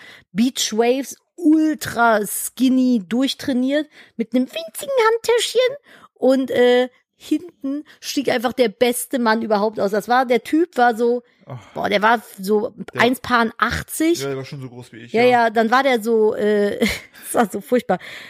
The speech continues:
Speaker 1: Der hatte so ein Ralph Lauren Poloshirt an, da drüber natürlich ein Pulloverchen liegen.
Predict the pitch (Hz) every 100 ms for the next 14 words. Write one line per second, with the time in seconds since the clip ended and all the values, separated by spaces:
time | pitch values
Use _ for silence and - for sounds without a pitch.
0 | - _ _ 208 208 294 - 294 320 359
1 | - _ _ - 254 240 226 254 - 269
2 | 226 226 277 330 - 285 302 320 - 302
3 | 294 - 285 269 226 247 247 196 - -
4 | 453 302 269 269 277 247 226 208 214 220
5 | 208 208 214 254